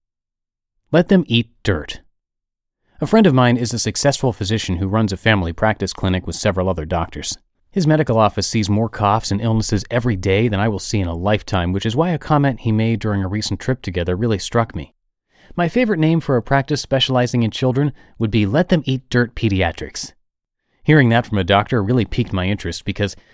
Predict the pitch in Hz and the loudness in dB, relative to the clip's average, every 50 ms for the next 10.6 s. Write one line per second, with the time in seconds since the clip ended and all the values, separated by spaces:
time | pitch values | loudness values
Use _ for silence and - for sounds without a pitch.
0 | - - - 104 113 113 131 151 151 127 120 123 120 - - 113 113 127 151 - | -20 -6 -4 -2 0 2 2 4 4 4 2 2 0 0 -2 -4 -4 -4 -2 0
1 | 151 156 143 147 147 151 156 135 - 160 160 156 - - - - 143 143 135 120 | 0 0 0 0 -2 -2 -4 -2 0 0 0 0 -2 -4 -4 -2 0 0 0 0
2 | 104 110 - - 127 120 110 110 120 131 120 92 - - _ _ _ _ _ _ | -2 -4 -4 -2 -2 0 0 0 0 0 -2 -4 -8 -14 _ _ _ _ _ _
3 | - 160 185 170 185 202 214 202 156 - 127 104 107 123 143 139 120 101 87 101 | -4 -2 0 2 2 2 4 2 2 2 2 0 0 0 0 0 0 -2 -2 -2
4 | 107 107 104 98 95 - 95 - - 107 90 85 85 - 107 107 101 - 98 92 | 0 0 0 0 -2 -4 -6 -2 -2 -2 -2 -2 -2 -2 -2 -2 -2 -2 -4 -4
5 | 90 95 104 - 123 123 120 107 113 104 95 110 113 117 110 - - 107 104 - | -4 -4 -4 -2 -2 -2 0 -2 -2 -4 -2 -2 -2 -2 -2 -4 -6 -6 -6 -4
6 | - 107 101 95 117 139 117 - - - - _ _ _ _ _ _ _ _ - | -4 -4 -4 -2 0 0 0 -2 -4 -8 -20 _ _ _ _ _ _ _ _ -8
7 | - 110 95 127 135 143 151 143 - 143 139 139 151 143 127 123 117 107 98 98 | -6 -4 0 2 2 2 2 2 2 2 2 2 2 2 0 0 0 0 0 0
8 | 95 - - - 135 127 107 110 107 110 110 - 135 110 98 - - 123 117 113 | 0 -2 -2 -2 0 0 0 2 0 0 0 0 -2 -2 -2 -2 -2 -2 -2 0
9 | 101 107 92 95 110 110 101 92 - - 117 113 - 131 123 - - 135 131 131 | -2 -2 -4 -4 -4 -6 -4 -6 -6 -4 -4 -2 -2 -2 -4 -2 0 2 2 4
10 | 131 131 127 120 113 113 120 123 131 135 135 - | 4 2 2 0 0 0 0 0 0 -2 -2 -6